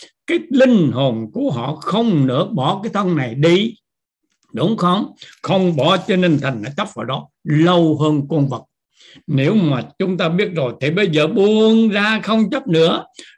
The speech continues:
Rất nhiều người đi trước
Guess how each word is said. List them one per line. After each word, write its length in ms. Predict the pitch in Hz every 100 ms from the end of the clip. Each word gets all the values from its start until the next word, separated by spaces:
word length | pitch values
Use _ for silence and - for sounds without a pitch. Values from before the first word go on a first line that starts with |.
| -
Rất 260 | 143 220 143
nhiều 640 | 156 156 160 160 147 117
người 460 | 110 120 123 107 -
đi 460 | 254 196 185 170 170 _
trước 200 | - 269